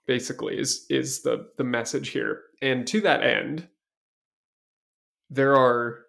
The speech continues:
self-improvement influencers that I would call normal people who are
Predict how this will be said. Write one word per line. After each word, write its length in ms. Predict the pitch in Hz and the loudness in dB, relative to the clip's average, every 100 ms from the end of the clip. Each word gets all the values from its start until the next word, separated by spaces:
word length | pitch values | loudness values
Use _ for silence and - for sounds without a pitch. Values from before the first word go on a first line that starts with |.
| - | -12
self-improvement 760 | - 160 170 139 143 135 131 | -4 -2 0 0 2 4 2
influencers 720 | 127 117 135 120 117 117 113 | -2 -4 -2 -2 -2 -4 -4
that 100 | 127 | 0
I 80 | 117 | 0
would 180 | 117 120 | 0 -2
call 380 | - 117 117 - | 0 0 0 -4
normal 920 | 131 127 127 127 127 135 135 131 131 - _ _ | -4 -2 2 6 6 6 6 4 -2 -18 _ _
people 540 | 151 139 139 160 165 - | 0 2 4 4 4 4
who 240 | 135 123 | 4 6
are 540 | 120 110 107 110 117 | 2 2 2 0 -4